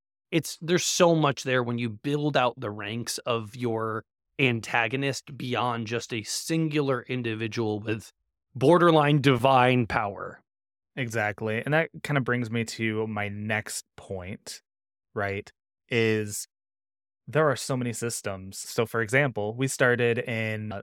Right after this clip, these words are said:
Speaker 2: three point five, Pathfinder, uh, and then into f-, fifth edition. The system you use really can lend to how scary your villain is, right? Fifth edition, there's, there's,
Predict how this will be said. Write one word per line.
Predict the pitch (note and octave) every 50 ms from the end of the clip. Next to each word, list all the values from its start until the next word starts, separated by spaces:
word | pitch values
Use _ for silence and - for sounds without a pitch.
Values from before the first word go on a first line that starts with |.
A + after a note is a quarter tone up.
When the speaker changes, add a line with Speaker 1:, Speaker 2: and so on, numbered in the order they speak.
| -
Speaker 2:
three | - - - - A#2+ G#2+
point | - A2 G#2+ A2
five, | - C#3+ C#3 C#3 C3+ C#3 C3+ C3+ - - - -
Pathfinder, | - A#2+ A#2 A#2 - - B2 A#2 A2+ A2+ A2 G#2+ A2+ A2 A2 A2 G#2+ G#2+ - _ _ _ _
uh, | - F#2+ G2 -
and | A#2 A2 G#2+
then | G#2+ G#2+ G#2+ A2
into | A#2 A2 G#2 - - A2
f-, | G2+ - - - _
fifth | - A2+ - -
edition. | G2 F2+ - G2 G2 - - G2+ F#2 F#2 F#2+ - _
The | - B2
system | - - - G3 - - D4 B3+ A3
you | F#3+ D#3+ C3
use | A2+ G2+ G2+ G#2 G#2+ G#2 F#2+ F#2 F2+ G2 A2 - - - - - - _ _ _ _ _ _ -
really | A#2 A2 A2 B2+ D3 D3+ D3+ D3+ D3+ D3 C3+
can | - - C#3 B2 A2+ A2 A2
lend | A2+ A2 A2 G#2+ G#2+ G#2 G#2 G#2 - - _
to | - - - A2+ G#2 G#2 G#2
how | - - - - A2+ A2 A2 G#2+ G#2+ A2 A2 A2 A2 G#2+ A2 - _ _
scary | - - - - - - - - A2+ G#2+ G#2+ G#2 G#2 G2+ G2
your | G2 G2 F#2 F#2+
villain | F#2+ - E2+ - - D#2+ D2+ D2 E2+ - -
is, | - - - - - - _ _ _ _ _ _ _ _ _ -
right? | - A#2+ A2+ A2 G#2+ A2 - _ _ _ _ _ _ _ _ _ _ _
Fifth | - F#3 G3 G3
edition, | G3+ D3+ C3+ C3 B2 - C#3 B2+ B2+
there's, | B2+ C3 B2+ A#2+ A#2
there's, | - B2+ C3 C#3 C#3 C#3 B2+ - - - -